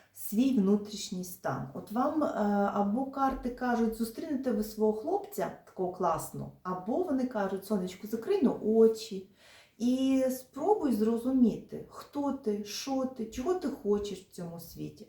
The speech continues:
Ті, хто займається практиками, сходіть, будь ласка, на медитацію, або хто знає, де знаходяться оці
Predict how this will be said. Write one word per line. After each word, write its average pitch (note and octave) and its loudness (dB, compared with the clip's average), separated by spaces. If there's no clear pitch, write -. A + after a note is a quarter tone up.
Ті, D4+ -10
хто E4+ -6
займається D#4+ 0
практиками, - -4
сходіть, A#3 -6
будь G#3 -8
ласка, G3+ 0
на G#3 6
медитацію, G3+ 2
або G3 2
хто A3 2
знає, G3+ 4
де F#3+ 2
знаходяться F3+ -4
оці F3+ -2